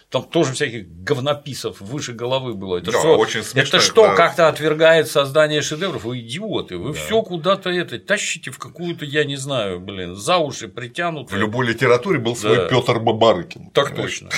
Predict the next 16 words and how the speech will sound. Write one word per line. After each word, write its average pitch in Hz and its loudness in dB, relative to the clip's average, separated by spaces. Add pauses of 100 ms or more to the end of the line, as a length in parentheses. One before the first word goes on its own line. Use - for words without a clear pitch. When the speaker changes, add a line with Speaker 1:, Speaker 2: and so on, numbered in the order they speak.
(140)
Speaker 1:
Я 127 4
тебе 139 0
ещё 131 0
важное 95 0
примечание 110 -2
сделаю. 92 -6
Вот 104 -6
ты 98 -10
употребил 98 -8 (140)
слово 90 -4 (120)
«жируют». 95 -8 (920)
Обратите 131 -2
внимание, 107 -6 (1200)
там 95 -8 (380)
Васю 107 -2
Векшина 98 -12